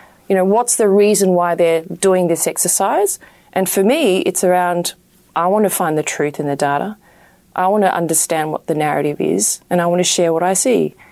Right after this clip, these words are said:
And I don't have any particular bend towards a polit-, a political sway. I'm here to expose what I see as the truth from the data that I use.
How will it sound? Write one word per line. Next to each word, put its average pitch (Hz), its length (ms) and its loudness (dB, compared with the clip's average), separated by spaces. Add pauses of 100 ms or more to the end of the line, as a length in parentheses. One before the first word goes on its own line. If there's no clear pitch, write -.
(140)
And 180 160 0
I 175 80 0
don't 175 340 0
have 185 540 0
any 170 220 0
particular 170 500 -2
bend 170 400 0
towards 156 540 -2
a 160 40 -4
polit-, 165 440 -4
a 180 40 -2
political 175 540 0
sway. 170 720 0 (340)
I'm 170 140 -4
here 202 280 4
to 170 520 0 (560)
expose 220 600 0
what 180 120 2
I 180 180 2
see 175 260 0
as 160 120 -2
the 160 80 -2
truth 160 260 -4
from 165 140 -2
the 151 80 0
data 143 280 -2
that 143 160 -4
I - 140 -4
use. - 400 -10